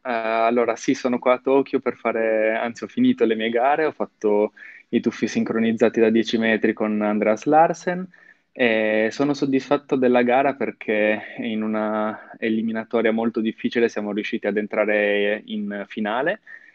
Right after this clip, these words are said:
Si tratta comunque di una finale mondiale e noi siamo alle prime armi, siamo entrambi molto giovani, nuovi,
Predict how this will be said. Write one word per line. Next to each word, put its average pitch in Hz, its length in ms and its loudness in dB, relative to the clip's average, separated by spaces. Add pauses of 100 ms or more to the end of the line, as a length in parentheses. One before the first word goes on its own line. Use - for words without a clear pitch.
(120)
Si - 140 -12
tratta 110 260 0
comunque 107 280 0
di 104 60 -2
una 107 160 -2
finale 101 420 -2
mondiale 117 1000 -2
e 98 320 -4
noi 107 140 -4
siamo 104 200 -6
alle 98 160 -2
prime 101 220 -10
armi, 101 420 -2
siamo 92 240 -18
entrambi 92 640 -14
molto 95 320 -8
giovani, 101 580 -4
nuovi, 101 540 -6